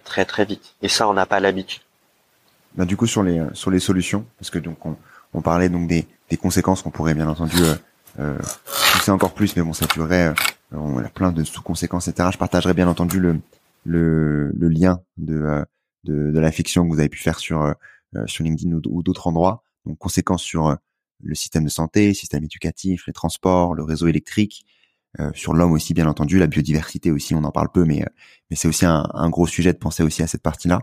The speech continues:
Speaker 2: Faut toujours y penser beaucoup plus. Sur le, sur le, comment on fait pour s'adapter, en fait, à tout ça ? Euh, quand on a, euh, ce genre de pic, quelles sont les premières actions que, euh, euh,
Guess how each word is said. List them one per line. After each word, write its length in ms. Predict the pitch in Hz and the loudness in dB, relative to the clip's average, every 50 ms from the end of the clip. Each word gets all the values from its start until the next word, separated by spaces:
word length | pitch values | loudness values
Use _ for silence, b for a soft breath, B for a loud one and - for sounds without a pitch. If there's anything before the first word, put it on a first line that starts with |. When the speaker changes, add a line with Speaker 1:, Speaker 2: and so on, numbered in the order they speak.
| b b b b b | b b b b b
Speaker 2:
Faut 80 | _ - | _ -14
toujours 220 | - - 90 90 90 | -6 2 4 4 4
y 40 | 85 | 4
penser 260 | - - 80 - 76 | 2 -2 -6 -6 -8
beaucoup 220 | 60 - - - | -8 -10 -12 -10
plus. 320 | - - 101 - - - - _ _ _ _ _ _ _ _ | -6 -6 -6 -6 -6 -14 -20 _ _ _ _ _ _ _ _
Sur 300 | _ - - 104 98 95 | _ -4 2 4 6 6
le, 380 | 92 90 87 87 87 87 85 85 - _ _ _ _ _ _ _ _ _ _ _ _ _ _ - - _ _ _ _ _ _ _ _ _ _ _ _ _ _ _ _ _ _ _ _ _ _ _ _ _ _ _ | 6 6 6 6 6 4 4 0 -4 _ _ _ _ _ _ _ _ _ _ _ _ _ _ -20 -20 _ _ _ _ _ _ _ _ _ _ _ _ _ _ _ _ _ _ _ _ _ _ _ _ _ _ _
sur 360 | - - - - 95 87 87 | -10 -8 -4 -2 2 2 4
le, 360 | 85 82 82 78 76 71 67 | 4 4 4 4 2 2 0
comment 300 | - _ _ 107 110 110 | -4 _ _ 2 4 4
on 40 | 107 | 4
fait 120 | - 113 | 4 2
pour 180 | - - - - | 2 2 -2 0
s'adapter, 460 | - 87 85 85 - - 80 - - _ _ - | 0 2 2 0 0 -2 -4 -4 -4 _ _ -14
en 80 | - - | -12 -4
fait, 180 | - 82 - | -4 -2 0
à 80 | 78 76 | 0 -4
tout 140 | - - - | -4 -6 -10
ça ? 220 | - - - - _ _ _ _ _ _ _ _ _ _ _ _ _ - | -10 -10 -10 -10 _ _ _ _ _ _ _ _ _ _ _ _ _ -14
Euh, 140 | - - - - | -12 -12 -8 -2
quand 100 | - 80 | 0 0
on 180 | 78 76 76 | 0 2 2
a, 200 | 80 85 87 85 | 2 2 4 4
euh, 280 | 82 80 78 76 76 73 | 4 2 2 2 0 0
ce 160 | - - 82 | 0 -2 0
genre 140 | 80 87 85 | 2 2 2
de 80 | 78 78 | 2 0
pic, 400 | - - 104 113 - - - - b b b b b _ | 2 2 2 2 2 -4 -12 -18 b b b b b _
quelles 120 | - 80 | -2 -2
sont 140 | - - 104 | 0 2 4
les 80 | 98 90 | 4 4
premières 460 | - 95 - 92 92 92 92 92 87 | 2 2 0 2 4 6 4 4 4
actions 400 | 85 - - - 92 95 104 104 | 2 0 0 2 2 2 4 2
que, 100 | - 90 | 4 4
euh, 320 | 85 82 80 80 80 80 80 b b b b b b b - - | 4 6 6 4 4 2 0 b b b b b b b -10 -8
euh, 300 | - - 50 50 50 | -6 -4 -4 -4 -4